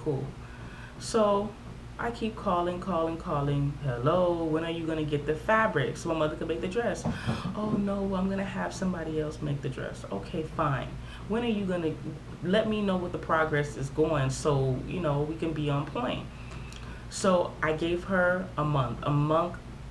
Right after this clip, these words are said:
the month of March, I didn't bother her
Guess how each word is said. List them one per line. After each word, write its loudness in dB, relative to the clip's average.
the 8
month 2
of 0
March, 2
I 0
didn't 4
bother 2
her 0